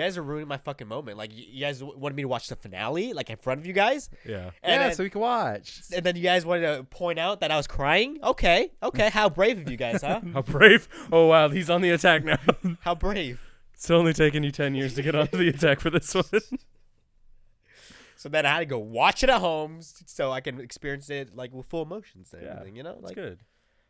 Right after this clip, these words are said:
Speaker 1: I can't do that in front of you guys now because of that. I'm scarred from that day. I can't watch anime in front of you
Speaker 3: Okay,
Speaker 1: guys.
Speaker 3: sure. <laughs> Sure.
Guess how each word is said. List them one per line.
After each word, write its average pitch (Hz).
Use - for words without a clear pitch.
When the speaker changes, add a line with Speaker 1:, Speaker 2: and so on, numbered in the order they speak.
Speaker 1:
I 143
can't 170
do 196
that 185
in -
front 90
of 82
you 82
guys 85
now 87
because 156
of 101
that. 87
I'm 107
scarred 143
from 104
that 95
day. 123
I 92
can't 113
watch 107
anime 123
in 80
front 101
of 92
you 82
Speaker 3:
Okay, 82
Speaker 1:
guys. 85
Speaker 3:
sure. 87
<laughs> -
Sure. -